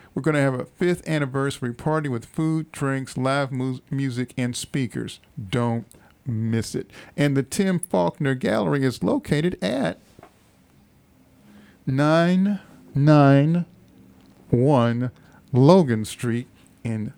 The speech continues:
Louisville, Kentucky. So that's where the great free party is going to be from one to four, Saturday,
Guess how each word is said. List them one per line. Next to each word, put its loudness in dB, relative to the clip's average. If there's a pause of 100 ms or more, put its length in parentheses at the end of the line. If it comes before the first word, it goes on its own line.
Louisville, -2 (100)
Kentucky. -8 (200)
So -4
that's -2
where -2
the -2
great -4
free -4
party -4
is -6
going -6
to -6
be -6 (440)
from -2
one -2
to -2
four, -6 (280)
Saturday, -4